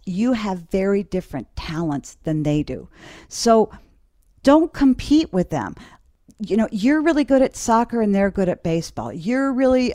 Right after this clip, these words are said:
um, academically very strong. You know, their gifts were more in the sports arena, whatever.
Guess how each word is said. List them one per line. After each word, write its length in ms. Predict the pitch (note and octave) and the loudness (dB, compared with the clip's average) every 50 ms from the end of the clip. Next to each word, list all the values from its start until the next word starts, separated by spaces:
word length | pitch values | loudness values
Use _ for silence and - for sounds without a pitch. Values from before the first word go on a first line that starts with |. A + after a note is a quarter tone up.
| - _ | -6 _
um, 380 | - G3+ G3 G3 F#3+ F#3 E3+ - - - - - - _ _ - | -4 0 0 0 0 -2 -4 -8 -14 -20 -20 -20 -20 _ _ 2
academically 880 | G#3+ A#3 - B3 A3+ - A3+ A3+ A3+ A#3 A3+ A3 - A3+ A#3 A3+ A3 | 2 2 2 0 -2 0 0 2 2 2 0 0 -2 -2 -2 0 -2
very 360 | G3+ F3+ - G#3 G#3+ G#3 G#3 | 0 0 0 2 4 4 2
strong. 680 | G3+ - - - - G3+ G3+ G3+ G3+ G3+ G3+ G3+ G3 F3 - - _ - | 2 0 -6 -6 -4 -2 0 2 2 2 0 -2 -4 -6 -10 -10 _ -8
You 180 | F#3+ G3+ G3+ | -6 -4 -2
know, 220 | F#3+ F#3+ F#3 - - - F#3 - _ | -2 -2 -2 -4 -6 -10 -16 -18 _
their 340 | E3 D#3+ - G#3 G#3+ G#3+ A3 G3 | -10 -4 0 0 2 2 0 -2
gifts 440 | - - G#3 G3+ - - - - | -2 -2 -2 -2 -2 -4 -4 -2
were 160 | F3 G3+ G3 F#3 | 0 0 0 0
more 380 | F#3 F#3+ F#3+ F#3+ F#3+ G3 - | 0 -2 -2 -2 -2 -2 -4
in 180 | - - F#3+ F#3 | -2 -4 -2 -2
the 80 | F#3 | -2
sports 480 | F3+ - - - - F#3+ F#3+ F#3 - - | -4 -6 -8 -6 -2 -2 -2 -2 -4 -8
arena, 300 | E3 C#3+ D#3 D#3+ D3 D3+ | -8 -4 -2 -2 -2 -2
whatever. 600 | - - G#3+ A#3+ A#3 A#3+ G#3+ F3+ - G2+ - | -2 0 2 4 4 4 4 2 0 -4 -10